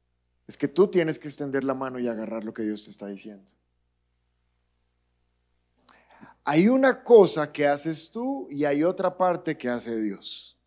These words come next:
Y ya lo que hizo Dios, ya lo hizo. ¿Sabes qué hizo? Mandó a Jesús a morir en la cruz.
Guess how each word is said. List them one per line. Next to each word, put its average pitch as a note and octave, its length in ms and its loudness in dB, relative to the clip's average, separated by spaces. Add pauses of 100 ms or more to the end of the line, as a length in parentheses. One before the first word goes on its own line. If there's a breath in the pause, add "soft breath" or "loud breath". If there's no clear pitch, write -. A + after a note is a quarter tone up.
(1200 soft breath)
Y D3+ 100 0
ya G3+ 200 6
lo C#4+ 160 6
que G3+ 120 6
hizo F#3 280 4
Dios, A#3+ 500 -6
ya D#3+ 160 2
lo D3 160 6
hizo. B2 280 -2 (1160)
¿Sabes F#3 280 2
qué F#3+ 160 0
hizo? A3 220 -6 (160)
Mandó D3 220 -2
a D#3+ 60 -2
Jesús D#3+ 260 -4
a E3 60 -4
morir C#3 280 0
en C3 120 -6
la A2 100 -10
cruz. - 400 -20